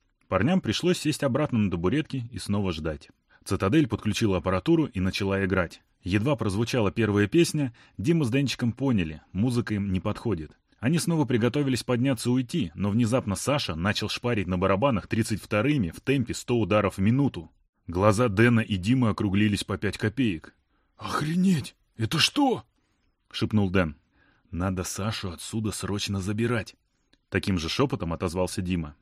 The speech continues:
Они досидели до конца репетиции, как коршуны, выжидая Сашку. Потом окольными путями выведали, где живёт этот чудо-барабанщик,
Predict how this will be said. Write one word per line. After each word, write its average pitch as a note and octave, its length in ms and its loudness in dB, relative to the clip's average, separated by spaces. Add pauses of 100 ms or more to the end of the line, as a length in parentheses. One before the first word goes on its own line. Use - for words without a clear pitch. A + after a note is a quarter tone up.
(180)
Они C3+ 260 0
досидели G2+ 420 0
до F2+ 120 -2
конца G2 300 -2
репетиции, F2+ 560 -4
как - 240 -10
коршуны, G2 460 -2
выжидая E2+ 420 -2
Сашку. E2 480 -8 (280)
Потом A#2 400 -2 (160)
окольными F#2+ 460 0
путями A#2+ 420 0
выведали, F#2 500 0
где E2+ 180 -4
живёт F2+ 320 -2
этот F#2 220 -4
чудо-барабанщик, G2 880 -2